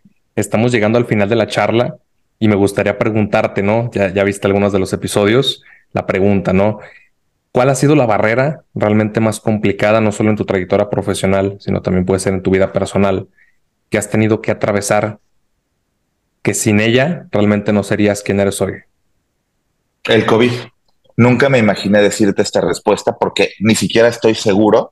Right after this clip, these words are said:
Speaker 2: de que la iba a ten-, a responder tan rápido, pero la pandemia nos nos costó muchísimo trabajo. Nosotros, eh, tuvimos un, una,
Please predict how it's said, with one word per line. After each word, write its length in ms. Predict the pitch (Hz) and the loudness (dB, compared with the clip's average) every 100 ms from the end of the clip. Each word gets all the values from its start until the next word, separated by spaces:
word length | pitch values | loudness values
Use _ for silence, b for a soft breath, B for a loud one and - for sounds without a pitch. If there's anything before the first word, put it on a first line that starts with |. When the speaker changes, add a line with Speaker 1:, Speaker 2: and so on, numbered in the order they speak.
| _ _ _ _ - | _ _ _ _ -4
Speaker 2:
de 160 | 107 | -2
que 100 | - | 2
la 140 | 95 95 | 2 2
iba 160 | 110 | 0
a 60 | - | 0
ten-, 180 | 95 - | -4 -2
a 60 | 87 | -4
responder 560 | 92 - 95 95 104 | -2 -4 0 2 2
tan 200 | 101 107 | 0 0
rápido, 500 | 110 113 - 85 98 B B B | 0 -2 -2 -2 -4 B B B
pero 200 | - 104 | 0 2
la 220 | 104 101 - | 4 2 2
pandemia 580 | 107 113 117 131 139 | 2 2 2 2 0
nos 580 | 143 117 101 92 - _ _ _ _ _ _ _ | 0 2 2 0 -4 _ _ _ _ _ _ _
nos 640 | - 107 104 - - - - - | -2 2 2 0 -4 -6 -12 -2
costó 420 | 110 104 - 117 | 0 0 0 0
muchísimo 540 | 127 123 113 - 113 | 0 0 0 0 0
trabajo. 420 | 95 85 90 - 143 | 2 0 0 -2 -2
Nosotros, 680 | 101 - - 107 101 - B B B _ _ | -2 -4 0 2 0 -4 B B B _ _
eh, 260 | 104 98 - | 2 2 2
tuvimos 400 | 101 104 104 104 | 2 2 2 2
un, 340 | 104 101 - _ _ _ _ _ _ _ | 2 0 -2 _ _ _ _ _ _ _
una, 540 | 98 104 110 107 110 | 0 2 2 0 -4